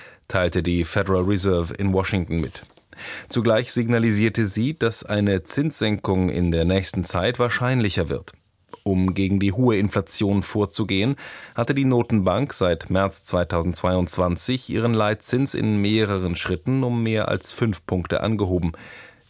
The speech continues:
In den U S A hat sich der Preisauftrieb zuletzt abgeschwächt, was mehr Spielraum für Zinssenkungen eröffnet.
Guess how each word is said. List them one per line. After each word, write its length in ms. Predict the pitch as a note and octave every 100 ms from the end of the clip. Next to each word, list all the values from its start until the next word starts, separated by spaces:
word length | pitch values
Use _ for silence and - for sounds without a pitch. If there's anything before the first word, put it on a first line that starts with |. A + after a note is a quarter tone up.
| -
In 140 | E2+
den 140 | E2
U 100 | F2+
S 140 | G2 F#2+
A 260 | G#2+ A2+
hat 160 | C#3+ C#3
sich 140 | C#3+
der 100 | C#3
Preisauftrieb 840 | C3+ - G#2+ - G2+ - - B2 -
zuletzt 440 | A#2 A#2+ - -
abgeschwächt, 640 | A2+ - A2+ - G2+ - - - - -
was 280 | - G2+ -
mehr 260 | A2 A#2 A2+
Spielraum 680 | - A#2 A2+ G2+ F#2 F#2+ F2
für 200 | A2 G2+
Zinssenkungen 840 | - A2+ G2 G2+ F#2+ F#2 F#2 F2+
eröffnet. 540 | F2 D2+ D#2 E2+ -